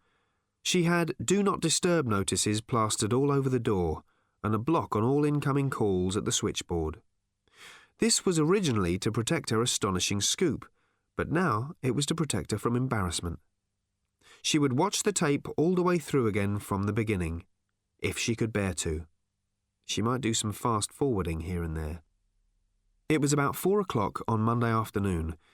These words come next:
and she had a kind of sick feeling. She was trying to work out what the cause of this slightly sick feeling was, and there was no shortage of candidates. First of all,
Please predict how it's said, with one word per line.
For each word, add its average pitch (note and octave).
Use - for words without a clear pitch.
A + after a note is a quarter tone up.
and G#2+
she B2+
had D3
a D#3+
kind D3+
of C#3+
sick -
feeling. E2+
She -
was C#3
trying G3+
to G3
work E3+
out A2+
what F#3+
the F3+
cause D3
of C3
this C3
slightly -
sick -
feeling A2+
was, F#2
and B2
there C3
was C3
no E3
shortage C#3+
of G2+
candidates. A2
First A#3
of G#2+
all, F2